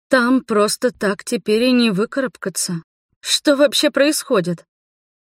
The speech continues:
Чтобы оказаться на заметке у волков, надо очень сильно проштрафиться. А бы кем заниматься эта служба не будет.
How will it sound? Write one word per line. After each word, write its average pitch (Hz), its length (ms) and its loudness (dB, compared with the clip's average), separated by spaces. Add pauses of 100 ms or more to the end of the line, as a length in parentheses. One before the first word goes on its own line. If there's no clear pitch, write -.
(180)
Чтобы 214 360 0
оказаться 220 520 -2
на 202 140 0
заметке 214 500 -2
у 196 80 0
волков, 220 520 -2 (300)
надо 233 260 4
очень 220 300 0
сильно 220 440 0
проштрафиться. 185 920 -2 (480)
А 294 120 4
бы 220 120 0
кем 240 280 2
заниматься 226 540 0
эта 220 160 -2
служба 208 400 -2
не 247 140 0
будет. 247 400 -2